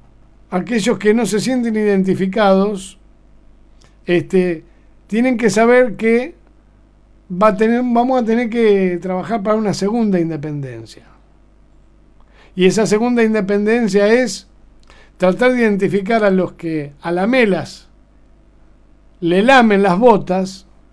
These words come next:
y no darle responsabilidades institucionales de un país que se llama Argentina. Y esto no es un discurso nacionalista. Es ubicar a cada,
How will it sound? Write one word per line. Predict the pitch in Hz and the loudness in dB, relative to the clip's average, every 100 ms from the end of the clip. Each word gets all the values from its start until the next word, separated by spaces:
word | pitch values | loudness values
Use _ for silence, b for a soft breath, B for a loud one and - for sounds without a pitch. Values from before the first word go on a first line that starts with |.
| _ _ _ _ _ _ _ _ _ _ b b b | _ _ _ _ _ _ _ _ _ _ b b b
y | 190 | 0
no | 190 240 | 2 4
darle | 240 240 214 | 2 2 0
responsabilidades | 196 143 190 170 190 190 220 220 190 | -2 -4 -2 -2 0 0 0 0 -2
institucionales | 170 180 151 165 196 220 202 | -2 -4 -4 -2 -2 0 0
de | 196 | 0
un | 208 190 | 0 0
país | 196 202 | 0 0
que | 190 190 | -2 -4
se | 175 | -2
llama | 180 196 196 190 b b b b b _ _ | -2 -2 -4 -8 b b b b b _ _
Argentina. | 156 156 160 175 165 156 127 107 - _ _ _ _ _ _ _ _ _ _ _ _ _ _ _ _ _ B B | -6 -4 0 0 0 -2 -4 -8 -18 _ _ _ _ _ _ _ _ _ _ _ _ _ _ _ _ _ B B
Y | 233 269 | 0 0
esto | - 285 | 2 4
no | 311 | 4
es | 214 | 4
un | 247 | 2
discurso | 214 233 214 196 | 0 0 -2 0
nacionalista. | 196 190 190 175 156 - - 110 - _ _ _ _ _ _ _ - - - _ 220 | 0 0 -2 -2 -6 -10 -16 -20 -20 _ _ _ _ _ _ _ -20 -20 -20 _ -2
Es | 196 | 0
ubicar | 262 233 190 277 | 2 2 4 4
a | 233 | 4
cada, | 185 254 214 185 | 2 2 2 0